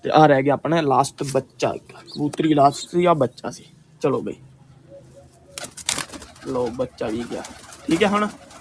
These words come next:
ਹੁਣ ਹੋ ਗਿਆ ਕੰਮ ਸਮਾਪਤ ਆਪਣਾ, ਜਿਹੜਾ ਸੀਗਾ ਕਬੂਤਰੀਆਂ ਨੂੰ ਅਲੱਗ ਕਰਨ ਵਾਲਾ।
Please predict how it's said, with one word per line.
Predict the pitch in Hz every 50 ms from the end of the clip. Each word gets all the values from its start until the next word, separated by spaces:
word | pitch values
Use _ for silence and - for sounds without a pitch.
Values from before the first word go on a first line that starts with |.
| - - -
ਹੁਣ | 160 165 165
ਹੋ | 156 151 143 143 139
ਗਿਆ | 135 135 135
ਕੰਮ | 131 - 131 131 127 131 143 156
ਸਮਾਪਤ | 147 - 151 147 151 147 - - - 127 - -
ਆਪਣਾ, | 113 - - 113 113 - - - - - - - - -
ਜਿਹੜਾ | - - 123 135 135 131
ਸੀਗਾ | - - 131 131 135 139
ਕਬੂਤਰੀਆਂ | 135 131 127 131 123 - 139 139 135 127
ਨੂੰ | 131 131
ਅਲੱਗ | 127 123 123 131 135 139
ਕਰਨ | 123 135 135 135 143 143
ਵਾਲਾ। | 147 151 151 156